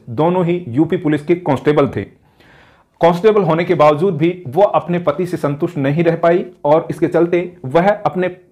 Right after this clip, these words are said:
पुराने प्रेमी, मतलब तहसीलदार, अ, जो पदम-, पद्मेश श्रीवास्तव हैं, उसके साथ वो मिलने जुलने लगी और संबंध बनाने लगी थी। इसके चलते अब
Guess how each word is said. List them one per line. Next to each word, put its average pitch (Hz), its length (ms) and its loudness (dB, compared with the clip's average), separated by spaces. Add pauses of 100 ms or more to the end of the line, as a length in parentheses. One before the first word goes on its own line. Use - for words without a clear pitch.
(200)
पुराने 190 320 2
प्रेमी, 170 520 -2
मतलब 165 440 -2
तहसीलदार, 165 680 2 (640)
अ, 143 140 -4
जो 170 500 2
पदम-, 196 400 0
पद्मेश 175 400 0
श्रीवास्तव 151 500 0
हैं, 185 200 -4
उसके 147 240 -2
साथ 147 280 0
वो 156 280 -2 (440)
मिलने 170 260 4
जुलने 165 240 2
लगी 165 500 0
और 135 400 0 (100)
संबंध 147 300 0
बनाने 113 300 0
लगी 110 240 -2
थी। 107 340 -10 (800)
इसके 180 240 4
चलते 180 460 0 (460)
अब 202 300 -4